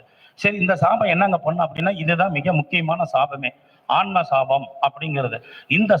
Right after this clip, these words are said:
சாபம் இருந்தா அந்த ஜாதகத்துல எத்தனை யோகம் இருந்தாலும் செயல்படாது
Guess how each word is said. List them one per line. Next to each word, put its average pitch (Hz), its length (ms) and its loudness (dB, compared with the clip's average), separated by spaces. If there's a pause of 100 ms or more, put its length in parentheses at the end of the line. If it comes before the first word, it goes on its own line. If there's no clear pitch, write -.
சாபம் 214 420 4
இருந்தா 190 300 4
அந்த 165 120 0 (200)
ஜாதகத்துல 165 540 2 (600)
எத்தனை 220 380 0 (120)
யோகம் 180 300 2
இருந்தாலும் 147 460 0 (460)
செயல்படாது 120 640 -2